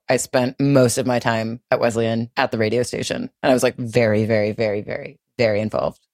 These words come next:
with the radio station. That was, like, what I wanted to do. And then podcasting, I mean, podcasting is, like, so different from radio in all the, so, so many people will be like, "Oh, it's basically the same." And, and it just, like, philosophically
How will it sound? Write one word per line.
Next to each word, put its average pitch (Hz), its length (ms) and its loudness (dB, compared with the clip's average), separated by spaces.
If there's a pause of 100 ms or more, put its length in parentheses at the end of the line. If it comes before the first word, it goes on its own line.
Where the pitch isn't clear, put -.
with 123 100 2
the 117 80 2
radio 101 240 -2
station. - 460 -10
That 120 80 2
was, 127 100 2
like, 131 140 2
what 127 180 4
I 120 60 6
wanted 113 260 0
to 113 120 -6
do. - 140 -10
And 135 160 0
then 120 380 -2
podcasting, 135 800 -2
I 165 40 -6
mean, 170 80 -2
podcasting 202 460 2
is, 120 100 -4
like, 120 140 -2
so 123 460 0
different 110 320 -4
from 113 120 -6
radio 104 520 -4 (160)
in 135 100 0
all 131 240 2
the, 127 160 -2 (200)
so, 226 260 2
so 233 160 2
many 226 160 4
people 170 160 2
will 147 60 2
be 131 120 2
like, 131 140 2
"Oh, 220 80 6
it's 170 140 2
basically 151 340 -2
the 131 80 -2
same." 113 240 -2
And, 110 260 -8
and 131 160 0
it 131 60 -8
just, - 180 -2
like, 120 240 2
philosophically 113 840 0